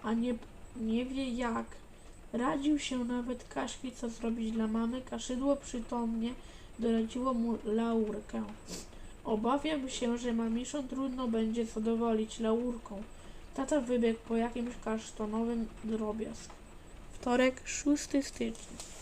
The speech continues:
Kasztanowy drobiazg okazał się parą biletów do teatru. Rodzice przed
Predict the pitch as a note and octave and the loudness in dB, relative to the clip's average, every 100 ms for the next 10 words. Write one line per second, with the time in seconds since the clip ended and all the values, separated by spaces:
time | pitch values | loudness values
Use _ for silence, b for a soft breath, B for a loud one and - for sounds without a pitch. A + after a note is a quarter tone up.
0 | - - - - - - - - A#3+ - | -14 -16 -16 -16 -16 -18 -12 -8 -6 -2
1 | A3+ C#4 D#4+ C4+ A#3 A3+ B3+ C4 B B | 0 2 2 2 4 2 0 -4 B B
2 | B B A#3 B3 B3+ C4+ C4+ A#3+ A#3 C4 | B B -4 -2 0 -2 -2 -2 0 0
3 | D4+ C4+ A#3+ A#3+ A#3 A#3+ B3 A#3+ B3+ A#3+ | 0 0 0 0 0 0 0 2 2 2
4 | A3+ A3 G#3+ B B B - A3 A3+ B3 | 0 -4 -10 B B B -4 0 0 0
5 | E4 D#4+ - | -4 -4 -6